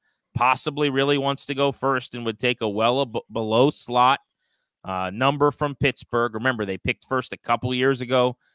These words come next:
They passed on Marcelo Meyer, who was the highest ceiling player in the class, to take Henry Davis, the catcher from Louisville, who's now in the big leagues already. I mean, they could do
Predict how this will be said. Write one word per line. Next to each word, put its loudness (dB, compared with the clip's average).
They -2
passed 2
on 2
Marcelo 0
Meyer, 2
who 2
was -2
the -8
highest -2
ceiling -4
player 0
in -4
the -4
class, 0
to -18
take -6
Henry -2
Davis, 0
the -10
catcher -2
from -2
Louisville, 4
who's -4
now 2
in -4
the -4
big -2
leagues -2
already. 2
I -20
mean, -4
they 0
could -6
do -2